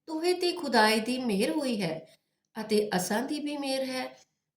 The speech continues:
ਨਹੀਂ ਤਾਂ ਅਗਲੇ ਕਾਰੋਂ ਵੱਡੇ ਵਾਂਗੂ ਤੂੰ ਵੀ ਹਲਾਕ ਹੋਏ ਜਾਂਦਾ,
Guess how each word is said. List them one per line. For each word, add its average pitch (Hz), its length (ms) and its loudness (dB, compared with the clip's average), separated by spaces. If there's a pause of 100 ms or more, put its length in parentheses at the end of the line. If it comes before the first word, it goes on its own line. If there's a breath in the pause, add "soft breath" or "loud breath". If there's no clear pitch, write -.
ਨਹੀਂ 247 240 2
ਤਾਂ 254 300 4
ਅਗਲੇ 220 280 4
ਕਾਰੋਂ 208 600 4 (360 loud breath)
ਵੱਡੇ 285 400 2
ਵਾਂਗੂ 214 560 4
ਤੂੰ 269 240 -2
ਵੀ 277 160 0
ਹਲਾਕ 262 480 0
ਹੋਏ 269 140 -2
ਜਾਂਦਾ, 190 500 0